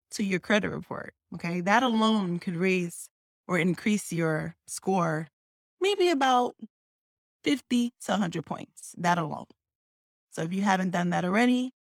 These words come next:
you definitely need to get on that. Now, if you haven't been paying your rent on time, you definitely don't need to do that because it will negatively affect your credit score, okay? In the past, in our Journey to Developer Academy, which is a free academy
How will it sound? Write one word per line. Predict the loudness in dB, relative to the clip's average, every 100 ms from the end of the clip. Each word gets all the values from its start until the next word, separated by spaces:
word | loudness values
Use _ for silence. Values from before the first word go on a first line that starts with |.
| _ _ _ _ _ _ _ _ _
you | -4
definitely | 0 0 0 0 0 0
need | 0
to | -2
get | -2 0
on | 0
that. | -2 -4 -10 _ _ -2
Now, | 0 2
if |
you | 4
haven't | 4 4 4
been | 4
paying | 4 6 6
your | 6 4
rent | 2 0 -4 -12 -20 _ _ -4
on | -2
time, | 2 2 4 2 0 -4 _ _ _ _ _ -12
you | -6
definitely | 0 0 0 -2 -4 -2
don't | 0 2 2
need | 0 -2
to |
do | -4 -2
that | 0 0 -2
because | -4 -2 -4 -4 -2
it | -2
will | 0 0 0
negatively | 0 0 0 0 0 -2 -2
affect | -4 -6 -8 -8 -10
your | -4 -4
credit | -4 -8 -8
score, | -12 -14 -16 _ -8
okay? | -4 -4 -4 -10 _ _ _ _ _ _ -2
In | 2
the | 2
past, | 2 4 6 6 2 -2
in | 0 2
our | 2 0
Journey | -2 0 0 0
to | -2
Developer | -2 0 0 0 -6
Academy, | -4 0 0 0 0
which | 0 -2
is | -2
a | -2
free | 0
academy | 2 2 0 -2 -4